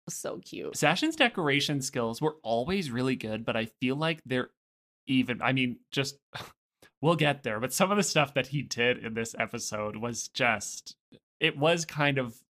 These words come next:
Speaker 2: far and away beyond what anyone else was doing in this episode.
Speaker 1: Totally. The, the, the mitten piping was, was so well executed
Speaker 2: Yeah.
Speaker 1: and just, like, such delicate work. It looked like little knit mittens.
Speaker 2: Yeah, like
Speaker 1: Literally.
Speaker 2: texture,
Speaker 1: Yeah,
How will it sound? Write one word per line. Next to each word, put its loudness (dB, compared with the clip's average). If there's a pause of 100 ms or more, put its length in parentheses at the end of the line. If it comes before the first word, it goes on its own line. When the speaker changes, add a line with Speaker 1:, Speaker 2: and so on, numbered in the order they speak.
(300)
Speaker 2:
far 6
and 2
away 2 (180)
beyond 4
what 0
anyone 0
else -2
was -4
doing 0
in -2
this -6
episode. -6
Speaker 1:
Totally. 2
The, 2
the, 2
the 2
mitten 4
piping 0
was, 0 (120)
was -2
so 2 (280)
well 0
executed -6
Speaker 2:
Yeah. -2
Speaker 1:
and -2
just, -6
like, -4
such -6
delicate 0
work. 0
It 2
looked -2
like 2 (160)
little 0 (100)
knit 0
mittens. -2
Speaker 2:
Yeah, 4
like 0
Speaker 1:
Literally. 0
Speaker 2:
texture, 0
Speaker 1:
Yeah, 0